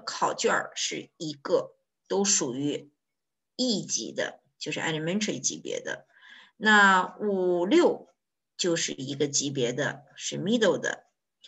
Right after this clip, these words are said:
那八、七、八、九、十都是 upper 的。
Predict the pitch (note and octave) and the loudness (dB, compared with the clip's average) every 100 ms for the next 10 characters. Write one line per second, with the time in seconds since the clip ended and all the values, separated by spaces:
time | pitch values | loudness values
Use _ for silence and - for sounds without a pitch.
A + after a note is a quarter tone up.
0 | - _ _ _ F3+ E3+ A#3+ C#4 D4 D4 | -20 _ _ _ -2 0 6 8 8 4
1 | - - E4 D#4 D#4 D4+ D4+ D3 - - | 2 2 2 4 6 6 2 -2 0 -2
2 | D#3 D#3 D#3+ D#3+ D#3 F#3+ A3+ G#3 A#2+ - | -2 -2 -2 -2 0 0 0 0 -2 -4
3 | - | -10